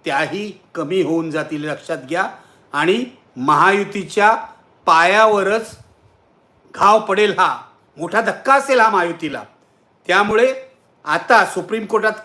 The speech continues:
काय होतंय याविषयी महायुतीच्या गोटात सुद्धा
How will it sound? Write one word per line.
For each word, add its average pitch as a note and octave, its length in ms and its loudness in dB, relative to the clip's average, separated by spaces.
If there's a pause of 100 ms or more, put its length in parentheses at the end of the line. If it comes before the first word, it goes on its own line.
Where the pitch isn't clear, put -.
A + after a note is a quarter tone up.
काय G#3 160 2
होतंय F3+ 380 0
याविषयी G#3 640 -4 (540)
महायुतीच्या G3+ 1000 0 (380)
गोटात F3 460 0
सुद्धा E3+ 460 -2